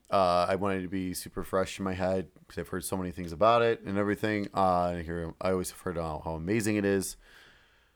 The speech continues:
Um, let's start with the visuals. I played the P S four, four version, so I have no comparison to the, how the P S three version looks and everything.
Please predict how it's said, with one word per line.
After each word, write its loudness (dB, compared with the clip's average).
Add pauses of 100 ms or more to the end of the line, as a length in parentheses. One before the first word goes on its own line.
(440)
Um, 4
let's 0
start 4
with 2
the -2
visuals. 2 (240)
I 2
played 2
the 0
P -2
S 2
four, 2
four 2
version, 2
so 4
I 8
have 4
no 2
comparison 0
to -2
the, 2
how 2
the -2
P -4
S -4
three -6
version -4
looks 2
and 0
everything. 0